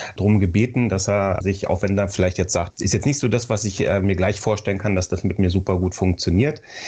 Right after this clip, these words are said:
dass man sich trotzdem eben, äh, auf diese Dinge auch einlässt.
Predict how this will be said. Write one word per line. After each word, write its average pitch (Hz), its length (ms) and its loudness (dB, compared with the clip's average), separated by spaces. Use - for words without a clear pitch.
dass 92 160 -2
man 98 120 2
sich 95 120 -4
trotzdem 95 360 -2
eben, 98 300 2
äh, 76 120 0
auf - 200 0
diese 92 240 2
Dinge 85 240 2
auch 64 140 -4
einlässt. 76 520 -2